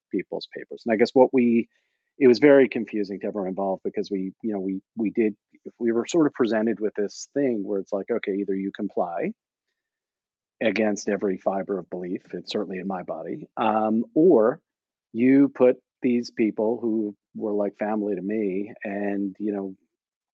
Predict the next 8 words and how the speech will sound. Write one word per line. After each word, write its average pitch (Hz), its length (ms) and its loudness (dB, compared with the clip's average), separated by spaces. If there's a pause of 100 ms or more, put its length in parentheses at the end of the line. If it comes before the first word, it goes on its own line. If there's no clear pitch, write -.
(460)
um, 101 560 -4
just, - 320 -6
you 117 100 -2
know, 107 140 -4
overcame 110 480 -2
this 104 160 -4
huge 107 220 -4
thing 123 360 2